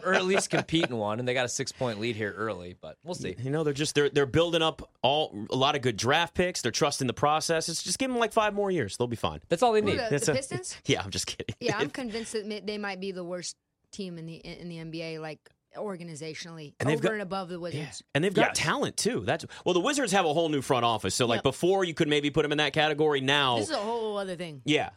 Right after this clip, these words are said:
Speaker 2: the Pistons are one thing. The
Speaker 3: They
Speaker 2: Wizards
Speaker 3: turned
Speaker 2: actually,
Speaker 3: down
Speaker 2: like
Speaker 3: two first-round picks for Bojan Bogdanovic.
Speaker 2: Yeah.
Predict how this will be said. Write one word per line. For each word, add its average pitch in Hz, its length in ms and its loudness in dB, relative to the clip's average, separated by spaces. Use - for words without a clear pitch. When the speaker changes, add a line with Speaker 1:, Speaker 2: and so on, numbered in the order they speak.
Speaker 2:
the 131 100 -2
Pistons 165 580 2
are 117 440 2
one 127 300 0
thing. 120 200 0
The 110 80 0
Speaker 3:
They 113 40 2
Speaker 2:
Wizards 127 280 4
Speaker 3:
turned 120 120 4
Speaker 2:
actually, - 200 0
Speaker 3:
down - 80 0
Speaker 2:
like 92 180 0
Speaker 3:
two 349 240 -2
first-round 254 480 -6
picks 233 260 -10
for 185 220 -10
Bojan 180 420 -8
Bogdanovic. 160 600 -8
Speaker 2:
Yeah. 104 200 0